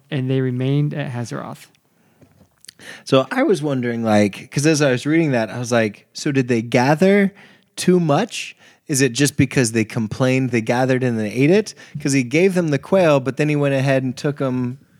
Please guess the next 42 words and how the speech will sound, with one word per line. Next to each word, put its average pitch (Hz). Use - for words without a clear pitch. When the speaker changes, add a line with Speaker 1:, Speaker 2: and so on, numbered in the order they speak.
Speaker 2:
took 170
Speaker 1:
My 240
Speaker 2:
'em 151
out 151
and 131
did 139
the 127
plague. 135
And 107
Speaker 1:
my 160
Speaker 2:
and -
Speaker 1:
first 214
guess 147
is 120
that 147
was, 151
like, 127
all 147
the 147
complainers 127
went 143
out 143
there, 147
gathered, 123
and 131
started 135
eating, 139
and 117
God 123
is 123
like, 135
"Oh, 214
but 139
let's 156
see 147
if 135
I 135
can 113
find 123
some 113
background." 117
Speaker 2:
Okay. 104